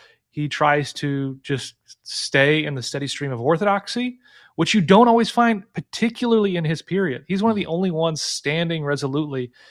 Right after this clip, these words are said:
Speaker 1: in the stream of orthodoxy against, uh, various heretical and, and, I mean, I guess not heretical, heterodox, if that's the right term for it, where it's, it's sort, it's not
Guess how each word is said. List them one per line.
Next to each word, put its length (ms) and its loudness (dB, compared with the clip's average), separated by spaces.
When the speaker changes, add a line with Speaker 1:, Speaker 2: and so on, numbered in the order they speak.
Speaker 1:
in 360 -2
the 60 -4
stream 260 -4
of 140 -4
orthodoxy 640 0
against, 640 -4
uh, 260 -6
various 640 -2
heretical 640 0
and, 280 -4
and, 280 -10
I 80 -8
mean, 160 -6
I 80 -8
guess 300 -10
not 180 2
heretical, 420 -4
heterodox, 600 8
if 100 -2
that's 200 0
the 100 -2
right 200 4
term 260 -2
for 260 2
it, 100 0
where 140 0
it's, 240 -6
it's 160 -2
sort, 420 6
it's 160 -2
not 280 6